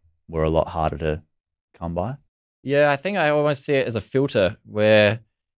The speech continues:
Speaker 2: you're kind of screening out everything that's positive and amplifying everything that's negative.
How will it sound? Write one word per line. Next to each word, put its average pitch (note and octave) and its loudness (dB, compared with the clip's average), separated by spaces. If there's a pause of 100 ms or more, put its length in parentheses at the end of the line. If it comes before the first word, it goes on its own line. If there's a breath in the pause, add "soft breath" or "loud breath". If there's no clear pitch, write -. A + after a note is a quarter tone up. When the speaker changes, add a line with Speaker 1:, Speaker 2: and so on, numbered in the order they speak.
Speaker 2:
you're A2 -4
kind A#2 0
of G#2+ 0
screening B2 2
out A2+ 6
everything G#2+ 0
that's G2 -4 (120)
positive G#2+ -2 (560)
and G2 -4 (220)
amplifying G#2+ -2
everything A2 2
that's G2 -4
negative. G2 2